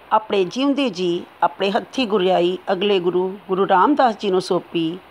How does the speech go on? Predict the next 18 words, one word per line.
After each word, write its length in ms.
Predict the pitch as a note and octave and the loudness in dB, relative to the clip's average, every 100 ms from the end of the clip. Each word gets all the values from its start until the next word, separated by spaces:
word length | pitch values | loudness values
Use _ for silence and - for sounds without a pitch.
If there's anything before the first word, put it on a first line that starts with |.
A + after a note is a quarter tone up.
| - - - - - | -20 -20 -20 -14 -2
ਇਹ 120 | D4+ | 2
ਰਿਵਾਇਤ 380 | D4 B3 A3 A3+ | 2 4 4 2
ਦਸਵੇਂ 360 | F3 - - B3+ | 0 -4 -4 -2
ਪਾਤਸ਼ਾਹ 540 | - F#3+ - G3 F#3+ | 2 2 0 -2 -2
ਗੁਰੂ 180 | F#3+ F#3+ | -2 -2
ਗੋਬਿੰਦ 320 | F#3 F#3 A3+ | -2 -2 -4
ਸਿੰਘ 160 | - G#3+ | -2 -4
ਜੀ 140 | G#3+ | -2
ਮਹਾਰਾਜ 380 | G#3 G#3 F#3+ F3 - | 0 4 4 2 -2
ਤੱਕ 140 | F#3+ | -6
ਚੱਲਦੀ 340 | - F3+ E3+ F3 | 0 0 2 0
ਰਹੀ। 340 | E3 D#3+ D3+ - - - - - - _ _ _ _ _ - | 0 -4 -8 -14 -20 -20 -20 -20 -20 _ _ _ _ _ -8
ਨਾਲ 380 | A3 B3 C#4 C#4 | -2 2 4 2
ਹੀ 60 | A#3+ | -2
ਇਸ 240 | A3+ - | -6 -6
ਬਾਣੀ 320 | G3 F#3 G3 | -2 0 0
ਦੇ 120 | F3+ | -2
ਵਿੱਚ 340 | F3+ F#3 F3 | -2 -2 -6